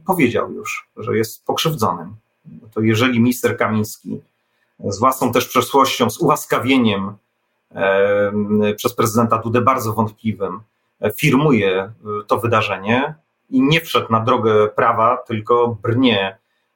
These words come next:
e, brnie w funkcjonowanie tego układu, powiedzmy, władzy,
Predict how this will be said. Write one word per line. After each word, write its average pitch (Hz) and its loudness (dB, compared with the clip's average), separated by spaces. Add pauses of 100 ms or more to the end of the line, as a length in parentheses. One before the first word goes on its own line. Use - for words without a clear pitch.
e, 98 2
brnie 120 2
w - -8
funkcjonowanie 120 0
tego 110 -4
układu, 120 0
powiedzmy, 107 -2
władzy, 104 -4